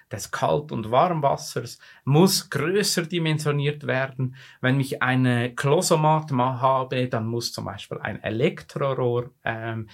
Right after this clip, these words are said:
hin-, <clears throat> hingeführt werden. Das sind alles technische Apparate, die du vielleicht als Laie, als Bauherr nicht kennst,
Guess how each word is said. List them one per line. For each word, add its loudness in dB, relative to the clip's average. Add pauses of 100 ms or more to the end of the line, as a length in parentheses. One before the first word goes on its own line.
(220)
hin-, -4
<clears throat> -4
hingeführt 0
werden. 2
Das -4
sind 0
alles 4
technische -2 (220)
Apparate, 2
die -4
du -6
vielleicht -2
als -2
Laie, 2
als -2
Bauherr -2
nicht -2
kennst, -2